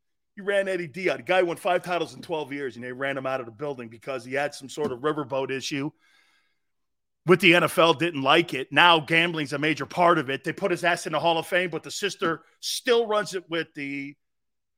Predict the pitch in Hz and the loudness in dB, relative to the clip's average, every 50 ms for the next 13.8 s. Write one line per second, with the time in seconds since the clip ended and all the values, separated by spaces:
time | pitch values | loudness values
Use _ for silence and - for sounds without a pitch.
0 | _ _ _ _ _ - 156 156 196 143 170 208 208 190 185 170 151 143 135 131 | _ _ _ _ _ -8 -4 -4 -4 2 4 4 6 6 4 0 0 -2 -4 -4
1 | 131 139 143 147 139 139 135 139 139 147 165 185 175 156 143 139 139 135 127 - | -4 -4 -4 -4 -2 -2 -2 -2 -2 0 2 2 2 2 -2 -2 -2 -4 -6 -8
2 | - 143 139 135 131 127 127 123 120 127 123 _ - - 240 233 233 214 180 147 | -10 -12 -8 -8 -6 -6 -6 -8 -10 -12 -14 _ -4 -2 -2 -2 0 -2 -4 -4
3 | 135 131 131 131 - - _ _ _ _ _ _ _ _ _ _ _ _ _ _ | -4 -4 -6 -6 -10 -16 _ _ _ _ _ _ _ _ _ _ _ _ _ _
4 | _ _ - 220 226 - - 240 233 240 233 233 240 240 208 220 226 233 233 - | _ _ 0 0 0 2 2 0 0 0 0 -2 -4 -4 -6 -6 -6 -6 -8 -8
5 | 208 - 247 247 233 233 240 233 233 240 233 185 240 247 254 - - 185 123 107 | -8 -6 -6 -4 -2 -2 -2 -2 -2 -4 -4 -2 -2 -2 -2 -4 -6 -8 -10 -12
6 | - _ _ _ _ _ _ _ _ _ _ _ _ _ _ _ _ _ _ _ | -18 _ _ _ _ _ _ _ _ _ _ _ _ _ _ _ _ _ _ _
7 | _ _ _ _ _ _ _ _ _ _ - 190 185 147 135 127 135 139 156 143 | _ _ _ _ _ _ _ _ _ _ -14 -12 -10 -10 -12 -12 -14 -14 -16 -18
8 | _ _ _ _ _ _ _ _ _ _ _ _ _ _ _ _ _ _ _ _ | _ _ _ _ _ _ _ _ _ _ _ _ _ _ _ _ _ _ _ _
9 | _ _ _ _ - 151 156 131 120 127 120 _ _ _ _ _ _ _ _ _ | _ _ _ _ -2 -2 -2 -2 -2 -6 -10 _ _ _ _ _ _ _ _ _
10 | _ _ _ _ _ _ _ _ _ _ _ _ _ _ _ _ _ _ _ _ | _ _ _ _ _ _ _ _ _ _ _ _ _ _ _ _ _ _ _ _
11 | - - - 320 233 - - 233 240 240 233 - - - 175 170 170 175 180 170 | -12 0 0 0 2 4 6 6 6 6 6 2 -2 -4 -2 0 2 2 2 2
12 | 160 160 - - 135 123 123 117 _ _ _ 226 226 214 - 233 214 208 202 185 | 2 -2 -2 -4 -6 -8 -8 -10 _ _ _ -2 -2 2 4 6 8 8 8 6
13 | 170 - - - 160 151 - 147 143 143 139 139 135 131 123 113 | 4 -2 -4 -4 -4 -4 -4 -2 -4 -2 -2 -2 -4 -6 -8 -10